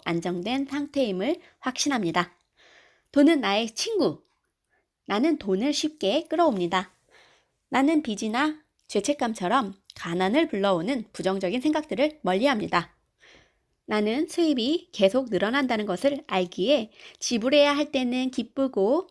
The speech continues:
감사한 마음으로 지불합니다. 나는 가는 곳마다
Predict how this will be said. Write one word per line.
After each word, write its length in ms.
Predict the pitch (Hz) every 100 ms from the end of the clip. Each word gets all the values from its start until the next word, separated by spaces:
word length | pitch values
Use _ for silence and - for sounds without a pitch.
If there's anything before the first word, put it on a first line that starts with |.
| _
감사한 500 | - 202 220 262 277
마음으로 420 | 208 180 175 277 277
지불합니다. 800 | - 240 277 254 180 160 165 - _ _ - - _ _
나는 340 | 202 202 277 302
가는 320 | - 180 240
곳마다 600 | 226 180 170 269 196